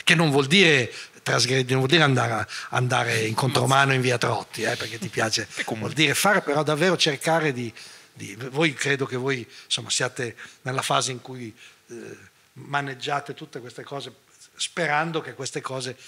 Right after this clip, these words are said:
Speaker 1: diventino un'attività stabile o comunque
Speaker 2: Sì.
Speaker 1: redditizia, eh. Ecco, allora fate questo, cioè, non, poi, vabbè, chiaro. Magari, magari, ma questo lo dico perché io sono un po', nonostante tutto,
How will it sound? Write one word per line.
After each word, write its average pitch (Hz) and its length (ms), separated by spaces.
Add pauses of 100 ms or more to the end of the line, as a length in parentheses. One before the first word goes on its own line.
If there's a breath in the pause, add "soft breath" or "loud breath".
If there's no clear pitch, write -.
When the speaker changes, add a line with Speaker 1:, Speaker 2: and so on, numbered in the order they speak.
(140 loud breath)
Speaker 1:
diventino 127 760 (920 loud breath)
un'attività 143 600
stabile 110 600
o 92 60
comunque 101 560
Speaker 2:
Sì. - 80
Speaker 1:
redditizia, 113 680
eh. - 80 (440 loud breath)
Ecco, - 220
allora 190 160
fate - 240
questo, - 480 (160)
cioè, - 160
non, 90 720
poi, 110 340
vabbè, 92 340 (260)
chiaro. - 240 (540 soft breath)
Magari, 202 720
magari, 139 680 (280)
ma 170 240
questo 196 240
lo 170 120
dico 170 320
perché 151 320
io 151 220
sono 131 280
un 120 140
po', 127 220 (280 loud breath)
nonostante 143 600
tutto, 131 540